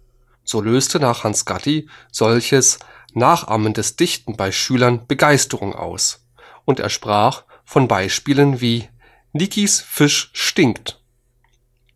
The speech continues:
Entgegengesetzt äußerte sich Max Gold im Rückblick auf seine eigene Schulzeit:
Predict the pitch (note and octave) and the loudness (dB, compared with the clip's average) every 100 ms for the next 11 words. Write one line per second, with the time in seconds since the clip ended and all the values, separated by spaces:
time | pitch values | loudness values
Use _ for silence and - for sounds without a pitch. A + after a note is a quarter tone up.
0 | _ _ _ _ _ C3+ C3 A3 F3 A2+ | _ _ _ _ _ -2 2 2 4 2
1 | G2 A2+ - - _ D3+ E3+ C#3 C3+ C#3+ | 0 -2 -4 -12 _ 4 4 2 0 -2
2 | - C#3 B2+ - - B2 A2 C#3+ - _ | -4 -6 -4 -4 2 4 4 0 -6 _
3 | - - - _ C3+ B2 A3 - G2+ A2+ | -20 -20 -20 _ -2 2 0 -2 -4 -4
4 | - - - - - B2+ - A#2 A#2 - | -6 -14 -20 -20 0 0 2 2 0 2
5 | F3 E3 A2+ F#2+ - G2+ - - D2+ C#2 | 2 2 0 -2 -6 -8 -4 -6 -6 -16
6 | - | -20